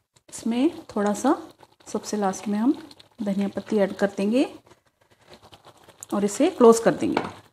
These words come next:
गैस को हम बंद कर देते हैं। करी रेडी है, इसे डिश आउट कर लेंगे। फ्रेंड्स, आपने देखा छोले बनाने का एक और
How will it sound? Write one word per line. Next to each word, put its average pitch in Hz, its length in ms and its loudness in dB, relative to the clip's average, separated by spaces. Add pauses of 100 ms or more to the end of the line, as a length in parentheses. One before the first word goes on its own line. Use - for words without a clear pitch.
(160)
गैस 208 220 4
को 254 120 2
हम 240 140 6
बंद 226 200 6
कर 233 100 6
देते 233 280 4
हैं। 311 220 8
करी 226 220 6
रेडी 233 300 4
है, 349 220 2 (600)
इसे - 200 -2
डिश 202 200 0
आउट 214 160 2
कर 233 140 2
लेंगे। 247 440 4 (3250)
फ्रेंड्स, 339 440 2 (1000)
आपने 262 320 4
देखा 285 540 4
छोले 247 280 6
बनाने 247 340 6
का 285 120 2
एक 220 300 2
और 269 140 12